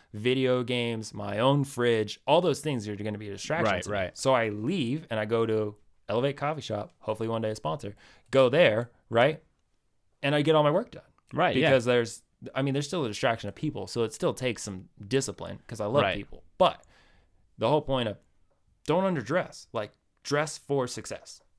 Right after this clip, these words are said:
Speaker 2: Right.
Speaker 1: I
Speaker 2: And,
Speaker 1: believe in
Speaker 2: and
Speaker 1: that.
Speaker 2: going somewhere helps you kind of hone in your focus. Like, "Okay, I'm here for a reason. I'm gonna do this." Whereas at your house, you're like, "There are literally a thousand things I could do right now, and it would
Speaker 1: Mm-hmm.
Speaker 2: be productive for my house,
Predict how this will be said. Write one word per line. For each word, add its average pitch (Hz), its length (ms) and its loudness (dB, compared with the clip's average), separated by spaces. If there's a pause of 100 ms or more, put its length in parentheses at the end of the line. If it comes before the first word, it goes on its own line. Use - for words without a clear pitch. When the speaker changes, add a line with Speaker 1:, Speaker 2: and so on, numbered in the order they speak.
(120)
Speaker 2:
Right. 107 200 -4
Speaker 1:
I 143 40 -2
Speaker 2:
And, 160 80 0
Speaker 1:
believe 120 160 4
in - 60 2
Speaker 2:
and 170 80 2
Speaker 1:
that. 143 40 0
Speaker 2:
going 160 300 4
somewhere 120 500 -2 (360)
helps 120 280 -2
you 117 60 -12
kind 117 160 -6
of 101 160 -8 (160)
hone 123 300 -4
in 110 100 -2
your 98 100 -6
focus. 101 360 -10
Like, 101 120 -12
"Okay, 120 220 -8
I'm 113 100 -8
here 131 160 -6
for 120 220 -4
a - 20 -4
reason. 104 380 -6
I'm 98 80 -8
gonna 95 160 -10
do 95 160 -8
this." 90 200 -12
Whereas 104 380 -6
at 101 120 -10
your 95 120 -10
house, 131 300 2
you're 101 80 -8
like, - 140 -18
"There 120 160 -2
are 104 200 -2
literally 107 400 -2
a 87 60 -12
thousand 87 340 -10
things 90 160 -12
I 95 60 -10
could - 120 -14
do 98 120 -8
right 98 120 -8
now, 113 200 -4
and 104 140 -8
it 113 40 -2
would 107 100 2
Speaker 1:
Mm-hmm. 107 40 -4
Speaker 2:
be 165 140 -2
productive 117 520 -4
for - 260 -4
my 92 180 -4
house, 127 420 2